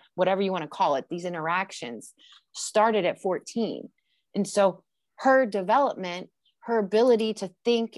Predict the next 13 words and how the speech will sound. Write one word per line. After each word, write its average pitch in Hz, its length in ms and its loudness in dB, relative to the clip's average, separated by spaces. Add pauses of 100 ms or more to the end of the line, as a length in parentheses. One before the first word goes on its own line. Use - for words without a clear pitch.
and 175 260 -6
rationalize 202 840 0
is 220 220 0
stuck - 260 -4
at 220 80 -6
fourteen. 226 640 -4 (920)
And 233 180 -2
so 196 480 0 (1160)
we 220 260 -2 (120)
can't, - 440 -4
we 254 140 6
have 240 280 -2
to, - 240 -4